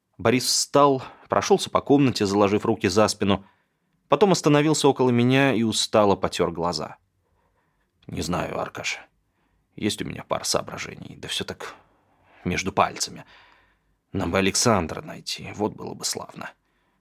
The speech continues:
"Куда уж славнее. То-то и оно.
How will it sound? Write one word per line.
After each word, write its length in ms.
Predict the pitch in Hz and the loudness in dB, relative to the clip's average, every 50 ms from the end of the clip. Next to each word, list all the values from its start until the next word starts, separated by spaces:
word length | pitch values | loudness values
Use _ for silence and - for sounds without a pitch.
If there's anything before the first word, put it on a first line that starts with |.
| _ _ | _ _
"Куда 320 | - 90 90 101 95 104 | -8 2 4 4 6 6
уж 160 | 104 104 - | 6 4 4
славнее. 760 | - - - 113 107 101 95 92 82 64 52 53 52 50 - - - _ _ _ _ _ - _ | 0 0 2 4 4 4 2 -2 -4 -6 -6 -10 -10 -12 -16 -18 -20 _ _ _ _ _ -6 _
То-то 360 | 101 92 85 - - - 87 | 0 0 0 0 -4 -4 -4
и 140 | 87 90 90 | -2 -2 -2
оно. 600 | 90 87 85 76 82 - - - - - - - | -2 -2 -4 -6 -10 -14 -16 -18 -20 -20 -20 -20